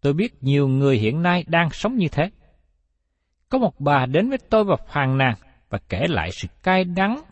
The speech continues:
về chồng bà. Khi chồng bà về nhà, không để công việc lại trong văn phòng, nhưng đem các gánh nặng công việc về nhà. Và trước khi ngủ thì suy nghĩ và toan tính điều gì sẽ làm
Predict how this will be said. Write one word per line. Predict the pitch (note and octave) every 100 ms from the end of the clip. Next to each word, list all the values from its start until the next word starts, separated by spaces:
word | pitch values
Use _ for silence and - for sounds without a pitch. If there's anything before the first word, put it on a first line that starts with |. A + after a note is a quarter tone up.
| _
về | A2 B2 G2+ -
chồng | C3 A2
bà. | A2 - - _ _ _ _ _ _ _
Khi | - B3
chồng | - E3 C#3
bà | C#3 C3+
về | C#3 C3+
nhà, | C3+ C3+ - _ _ _ _ _ _ _ _ _ -
không | F#3 F#3+ F#3+ -
để | G#2+ G2 G#2+
công | - - F#3+ E3+
việc | A#2+ -
lại | A2+ G#2 C3
trong | F#3 G3
văn | G3+
phòng, | F#3 C#3+ C3 - - _ _ _ _ _
nhưng | B2+ D#3 D3+
đem | D#3+ F3 F3 E3+
các | - - -
gánh | C4 A3 C3+
nặng | F#2+ F#2+ -
công | - F#3+
việc | B2 B2 -
về | C#3
nhà. | A#2 B2 - _ _ _ _ _ _ -
Và | F2+ -
trước | B3 -
khi | G3+
ngủ | C#3 G#2 D#3 -
thì | F2+
suy | - - G#3+
nghĩ | C#3 A2 C#3+
và | F#3 -
toan | - G3 F#3
tính | G3 C4 B3 -
điều | D#3 C3
gì | A#2+ A#2+
sẽ | - D#3+
làm | B2+ D#2+